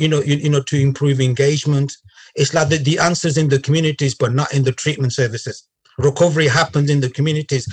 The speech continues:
not in the treatment services. The treatment services, do, what they do is good. It works. But to, there's another dimension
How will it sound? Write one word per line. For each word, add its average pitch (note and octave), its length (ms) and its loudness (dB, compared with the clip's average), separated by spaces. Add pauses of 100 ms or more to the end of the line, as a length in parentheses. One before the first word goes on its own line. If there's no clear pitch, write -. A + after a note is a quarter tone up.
(120)
not D#3 220 -2
in D#3 80 2
the C3 60 2
treatment A#2+ 320 -4
services. A#2 400 -6 (160)
The D3 80 0
treatment F#3+ 340 0
services, D#3 360 -6
do, C#3+ 160 -6 (260)
what - 200 0
they G#3+ 120 6
do E3 240 2 (240)
is C#3+ 160 0
good. C3 360 2 (300)
It C#3+ 180 0
works. D3 520 2 (260)
But E3 540 0
to, E3 140 -2
there's C#3+ 260 0
another D#3 500 4
dimension D#3+ 880 0